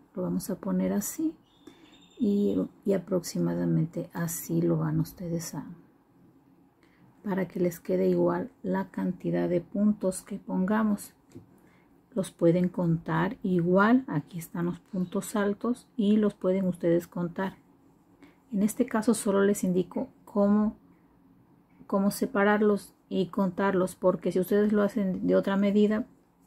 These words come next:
no sería la misma cantidad de puntos. Ahora vamos a tomar nuestro gancho y vamos a empezar de esta parte. Algo muy importante,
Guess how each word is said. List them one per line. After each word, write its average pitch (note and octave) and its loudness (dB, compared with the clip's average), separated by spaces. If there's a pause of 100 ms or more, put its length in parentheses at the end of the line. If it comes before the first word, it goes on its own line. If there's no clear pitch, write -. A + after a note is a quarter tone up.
(440)
no G#3+ -4
sería G3 0
la F#3 4
misma F3 2
cantidad E3 0
de E3+ 2
puntos. - -8
Ahora F3 -2 (580)
vamos G3+ 0
a F#3+ 0
tomar F#3 -2 (760)
nuestro G#3 0
gancho G#3 2
y - 0
vamos F#3 -2
a F#3 0
empezar E3 -4 (320)
de F3 0
esta E3+ -8
parte. - -8 (3000)
Algo G3+ 4
muy G#3+ 4
importante, F3 -2